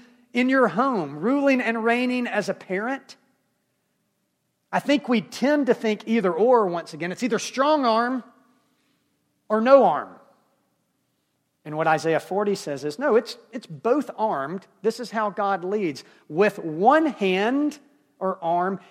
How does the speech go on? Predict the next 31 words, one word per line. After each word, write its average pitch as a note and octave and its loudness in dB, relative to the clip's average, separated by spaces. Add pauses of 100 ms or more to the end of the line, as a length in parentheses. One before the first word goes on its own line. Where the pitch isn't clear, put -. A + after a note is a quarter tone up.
he A3+ 2
rules B3 2
with G#3 0
might. F3 -8 (880)
And D#3 -8
you E3+ -2
almost F3 -4
imagine D3 -8
this, C3 -16
like, C3 -16
clenched - -16
fist. - -14 (640)
But D#3+ -8
what A#3+ 0
does B3+ -8
the A3 -6
text - -6
tell F#3 -2
us E3 -8
he's D3 -10
doing D#3+ -6
with C#3+ -14
the C#3+ -8
other C#3 -10
arm? F#2+ -20 (1120)
He's C3+ -12
gathering D#3+ -6
his D#3 -12 (100)
people C#3 -10
like A#2+ -10
lambs B2+ -16